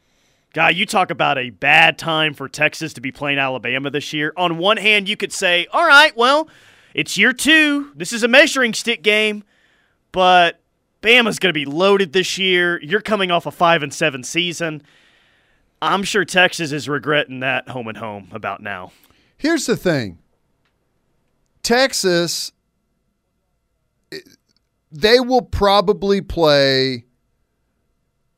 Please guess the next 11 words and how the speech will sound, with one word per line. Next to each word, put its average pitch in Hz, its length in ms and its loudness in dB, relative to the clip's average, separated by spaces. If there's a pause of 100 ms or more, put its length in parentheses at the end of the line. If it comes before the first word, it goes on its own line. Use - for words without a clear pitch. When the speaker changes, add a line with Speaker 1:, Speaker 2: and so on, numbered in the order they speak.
Speaker 2:
one 170 280 2
of 143 160 0
their 160 200 4
best 165 440 2
football 147 420 2
games 139 380 -2
of 104 120 -12
the 120 140 -4
year 107 520 -4 (180)
against 120 360 -8
Alabama. 104 600 -6